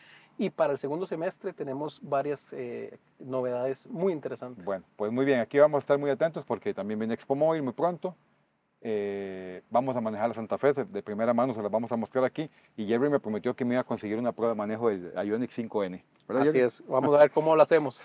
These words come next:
Speaker 2: <laughs> Bueno, vamos a, a finalizar, eh, nuestro, este primer vistazo del Hyundai Accent acá, eh, desde la agencia de, de Hyundai en la Bruca, aquí, me, desde el auto, de hecho me voy a bajar. Y bueno, vamos a ir, este, ah, terminemos aquí en el frente, no importa.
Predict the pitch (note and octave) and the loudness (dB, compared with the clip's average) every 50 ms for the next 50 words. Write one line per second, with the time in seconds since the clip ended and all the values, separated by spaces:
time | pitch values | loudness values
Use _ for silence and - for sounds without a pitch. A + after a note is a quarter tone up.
0 | - _ _ - E3+ D#3+ D3 D#3 G3 G#3+ F#3+ G3+ F#3 D3+ D#3 D3 - D#3+ C#3+ C#3+ | -20 _ _ 4 8 8 10 8 10 10 10 10 10 10 8 6 6 6 6 6
1 | C#3+ C3 F3 F3+ G3+ G#3 F3+ C#3+ C3 B2 B2 A#2+ A#2 A#2 A2 A#2+ B2+ B2+ - - | 6 8 10 10 10 10 10 8 6 6 4 4 4 2 2 0 0 -2 0 2
2 | C#3+ C3+ - - B2+ - C3 C3 C3+ D3+ F3 - F#3+ - - G3 G#3 G3 - G3+ | 0 0 0 -2 -4 0 2 6 6 6 6 6 4 6 10 10 10 10 10 6
3 | E3+ C3+ B2 C3+ D#3 F3 F3 F3 E3 C#3+ B2+ A#2 G#2 - C#3 D#3+ - - G3+ F#3+ | 4 4 4 2 2 4 6 6 8 8 6 4 4 4 4 4 6 4 2 2
4 | D3+ A2+ - - D3 D#3+ D#3 C#3 A#2+ - - G#2 G#2+ G2 F#2+ G#2 F#2+ F#2+ - B2 | 2 0 2 4 6 6 6 6 4 0 -2 -6 -8 -6 -6 -6 -6 -4 -6 -6
5 | C3+ A#2+ - D3+ C3+ B2 G#2+ G2 F#2 F2+ E2+ F2 F#2+ G#2 G#2+ A#2+ B2+ C3 C#3+ C#3+ | -8 -6 -2 0 0 0 0 -2 -6 -8 -10 -10 -8 -8 -6 -4 0 2 2 2
6 | C#3 B2+ B2 D3 E3+ - - - - C#3 D3 - _ _ _ _ _ _ _ G2+ | 2 2 2 2 2 2 0 0 0 -6 -12 -12 _ _ _ _ _ _ _ -14
7 | G2 - - B2 A2+ G#2+ G#2+ A2 A2 A2 A2 B2+ D#3 E3+ - C#3+ B2+ A#2 - - | -12 -8 -6 -4 -4 -2 -2 0 0 4 6 6 6 6 4 2 0 0 -2 -2
8 | B2+ C3 B2+ - E3 D#3+ C#3 C#3+ E3 D#3 C#3 C3 D#3 F3+ - - - - _ _ | -2 -2 0 2 2 2 6 8 10 10 10 10 8 4 2 0 -8 -20 _ _
9 | _ _ _ _ - - _ - - - - - _ _ _ _ _ _ _ - | _ _ _ _ -20 -20 _ -20 -20 -20 -20 -20 _ _ _ _ _ _ _ 2
10 | A#2+ C3+ C#3 A#2 - - - - G#2+ A#2 C3+ D#3 D3+ - D3 C#3 D3 D#3 D#3+ D#3 | 4 6 6 4 2 -4 -8 -4 -2 -2 0 0 0 0 2 2 4 4 4 2
11 | D3 - - C3+ A2+ G#2 F#2+ E2 D2+ - - - - - - - - - - - | 2 2 2 2 2 2 0 -4 -8 -12 -12 -12 -14 -20 -20 -20 -20 -20 -20 -20
12 | _ _ _ _ _ _ _ _ _ _ _ _ _ _ _ _ _ _ - D3+ | _ _ _ _ _ _ _ _ _ _ _ _ _ _ _ _ _ _ -12 -8
13 | - C3 A#2+ C3 E3 F#3 E3+ D3 - C#3+ D3+ C3+ A#2 B2 - A2+ - A#2 B2 A2 | -4 -2 -2 0 0 2 2 2 0 0 0 0 2 0 0 0 -2 -4 -2 0
14 | - A#2+ G2 - G#2+ | 0 0 0 0 -6